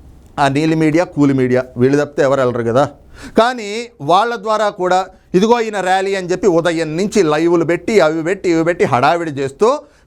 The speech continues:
కావాలని రాష్ట్ర ప్రజల దృష్టి మరల్చి, ఆ రోజున జనసేన ఆవిర్భావ దినోత్సవం అనేటువంటి కార్యక్రమం ఏదైతే జరుగుతుందో, పవన్ కళ్యాణ్ గారు ఏదైతే సభలో,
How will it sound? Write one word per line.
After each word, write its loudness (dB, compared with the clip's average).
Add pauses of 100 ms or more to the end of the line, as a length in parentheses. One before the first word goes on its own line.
(120)
కావాలని 0
రాష్ట్ర -2
ప్రజల -2
దృష్టి -4
మరల్చి, 0
ఆ 2
రోజున -4
జనసేన -2
ఆవిర్భావ -2
దినోత్సవం -2
అనేటువంటి -4
కార్యక్రమం -2
ఏదైతే 0
జరుగుతుందో, 0 (300)
పవన్ 0
కళ్యాణ్ -4
గారు 0
ఏదైతే 0
సభలో, 0